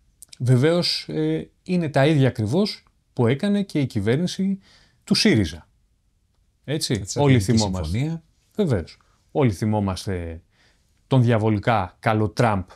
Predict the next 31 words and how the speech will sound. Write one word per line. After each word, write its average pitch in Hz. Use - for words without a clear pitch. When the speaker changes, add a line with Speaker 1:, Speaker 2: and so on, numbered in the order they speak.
Speaker 1:
ε, 85
του 127
Αλέξη 104
Τσίπρα. 185
Όλοι 151
θυμόμαστε 131
ότι 123
επί 120
σύριζα 117
ξεκίνησε 117
ο 110
στρατηγικός 117
διάλογος 107
με 104
την 95
κυβέρνηση 90
Τραμπ 107
των 92
Ηνωμένων 87
Πολιτειών, 175
ότι 135
τότε 147
δόθηκε 117
το 113
λιμάνι 110
της -
Αλεξανδρούπολης, 135
Speaker 2:
Ακριβώς. -
Speaker 1:
που 117
σήμερα 110
αξιοποιείται 107